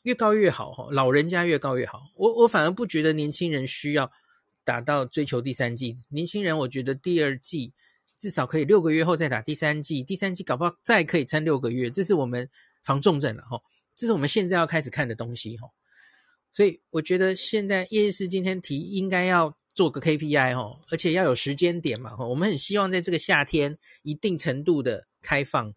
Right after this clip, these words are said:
的话，吼，因为冬天可能会有下一株病毒，那又会整体事件又会改变吼，下一个变种病毒要来了，然后冬天，呃，比较容易流行病毒哦，然后冬天有选举，<laughs> 啊，小声的讲，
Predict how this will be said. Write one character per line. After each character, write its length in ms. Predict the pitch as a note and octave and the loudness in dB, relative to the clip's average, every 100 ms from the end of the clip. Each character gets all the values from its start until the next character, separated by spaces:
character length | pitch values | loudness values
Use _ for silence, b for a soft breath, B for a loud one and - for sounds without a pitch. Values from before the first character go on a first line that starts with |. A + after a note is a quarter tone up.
| - | -6
的 120 | A#2+ | -2
话， 220 | E3 A#2 - | 0 0 -4
吼， 140 | - _ _ _ _ _ | -16 _ _ _ _ _
因 80 | - | -2
为 40 | |
冬 200 | E3+ F#3+ | 0 -2
天 160 | F3 F#3+ | -2 -2
可 100 | F3 | -2
能 140 | B2 | -2
会 100 | C#3+ | 0
有 80 | D3 | 0
下 240 | A#2 D#3+ C#3+ | 0 -2 -2
一 80 | |
株 180 | A#2+ C3 | -4 -6
病 220 | C3 A#2 | -6 -10
毒， 160 | G#2 G2 _ _ _ _ _ _ _ _ _ _ | -10 -20 _ _ _ _ _ _ _ _ _ _
那 160 | - F3 G3 | -6 -6 -2
又 120 | F3+ | 0
会 160 | F3 | 0
整 300 | D3 D3+ D3 | 0 -2 -2
体 320 | F3+ B2+ A2 - _ _ | -4 -10 -12 -18 _ _
事 340 | - - E3+ | -4 -2 -2
件 240 | C#3+ D#3 C#3 | -2 0 0
又 120 | C#3 | 0
会 120 | C#3 | 0
改 200 | A#2+ G#2+ | -2 -4
变 240 | C3 C3 G#2 | -2 -4 -4
吼， 180 | G2 _ B B | -14 _ B B
下 360 | - A#3 F3+ D3+ | -4 0 2 2
一 40 | |
个 80 | D3+ | 2
变 160 | F3 | 0
种 160 | C#3+ A#2+ | 0 -2
病 140 | D3+ | -2
毒 100 | C#3 | 0
要 140 | C#3+ C#3+ | 0 0
来 240 | A#2 G#2 | -2 -4
了， 260 | A#2 G#2+ - | -6 -8 -10
然 100 | C#3+ | -12
后 120 | A#2+ D#3 | -8 -6
冬 260 | D#3+ D#3+ | -4 -4
天， 420 | D#3+ D3+ C#3+ D3+ C#3+ _ - | -2 -2 -2 -8 -16 _ -12
呃， 320 | B2+ A#2+ B2+ D3+ D3+ | -10 -10 -12 -18 -16
比 80 | |
较 140 | A#2 D#3 | -4 -2
容 180 | C3+ C#3 | 0 -2
易 120 | D3 | -2
流 160 | B2 | -2
行 240 | B2 A#2+ A#2 | -4 -6 -8
病 180 | C#3 A2+ | -8 -8
毒 180 | G#2+ A#2+ | -8 -6
哦， 200 | A#2+ - B B _ | -6 -10 B B _
然 100 | A2 | -4
后 320 | C#3 C3 - _ _ - | 2 2 0 _ _ -12
冬 120 | C3+ | -8
天 160 | C3+ C3+ | -4 -2
有 80 | |
选 260 | A2+ A#2+ A2 | -2 -2 -4
举， 200 | A#2 C#3+ - | -6 -10 -12
<laughs> 60 | _ | _
啊， 280 | C3+ - C#3 | -2 0 0
小 200 | - A#2+ | -2 -2
声 180 | - C#3+ | 0 0
的 100 | C3 | 0
讲， 160 | - | -4